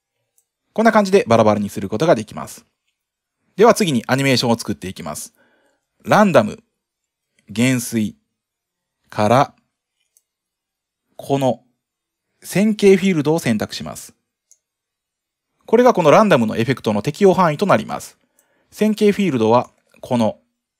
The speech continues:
フィールドの右側、ここだけがエフェクトが適用されるというふうになります。左側がエフェクトが適用されないと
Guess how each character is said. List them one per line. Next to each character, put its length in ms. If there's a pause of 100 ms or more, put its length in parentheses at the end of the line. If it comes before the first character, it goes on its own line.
(260)
フ 160
ィ 180
ー 40
ル 80
ド 100
の 260 (680)
右 300
側、 360 (960)
こ 120
こ 120
だ 100
け 140
が 200
エ 120
フ 80
ェ 60
ク 100
ト 120
が 140
適 240
用 100
さ 120
れ 80
る 80
と 100
い 60
う 40
ふ 60
う 60
に 40
な 80
り 60
ま 140
す。 160 (420)
左 260
側 200
が 120
エ 100
フ 40
ェ 60
ク 60
ト 100
が 100
適 220
用 80
さ 100
れ 80
な 120
い 60
と 140